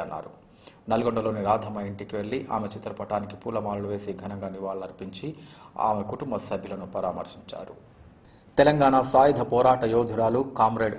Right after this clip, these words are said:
రాధమ్మ శుక్రవారం నల్గొండలో మరణించారు. రాధమ్మ భర్త వెంకటరెడ్డి ఆనాటి నుంచి పేద ప్రజల సమస్యల పరిష్కారానికి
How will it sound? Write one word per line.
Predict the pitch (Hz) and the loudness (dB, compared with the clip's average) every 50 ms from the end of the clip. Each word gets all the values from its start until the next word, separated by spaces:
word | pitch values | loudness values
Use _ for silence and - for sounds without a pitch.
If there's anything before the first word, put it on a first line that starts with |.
| - 107 110 | -4 0 4
రాధమ్మ | 113 117 120 123 117 113 113 127 - - - | 4 4 4 2 0 -2 -2 -4 -4 -4 -6
శుక్రవారం | 113 - 113 110 107 110 110 104 95 98 104 | -6 -2 0 2 4 4 4 4 2 0 0
నల్గొండలో | 104 104 107 104 104 104 104 98 98 | 0 0 -2 -2 -2 -2 -2 -2 -4
మరణించారు. | 98 95 98 95 - - 104 101 101 - - - - - - - - - - - - 117 | -4 -6 -6 -8 -4 -2 -2 -2 -2 -2 -8 -12 -20 -20 -20 -20 -20 -20 -20 -8 0 4
రాధమ్మ | 117 123 120 117 117 117 107 101 104 | 6 6 6 4 0 -2 -4 -2 -2
భర్త | 110 104 - - 113 101 - - - - | -4 -4 2 4 4 4 4 2 -6 -6
వెంకటరెడ్డి | - 107 107 - 113 - - 107 101 110 131 - - - - 113 | -6 -6 -6 -6 -6 -4 -4 -4 -2 -2 -4 -4 -4 -4 -2 -2
ఆనాటి | 110 113 113 113 117 123 117 117 | 0 0 0 -2 -2 -4 -6 -6
నుంచి | 113 117 - 127 117 90 - - - - - - - | -6 -8 -6 -6 -6 -6 -8 -12 -16 -20 -20 -6 0
పేద | - 156 156 165 156 160 | 4 4 4 4 2 0
ప్రజల | 135 113 117 113 104 - | 0 -2 0 -2 0 0
సమస్యల | 113 110 117 113 - - 120 110 101 - | 0 -2 -2 -2 -6 -4 -2 -2 0 0
పరిష్కారానికి | 104 110 120 - - - 113 107 104 107 113 113 - 117 | 0 -2 -2 -4 -2 0 0 2 0 0 -2 -4 -6 -6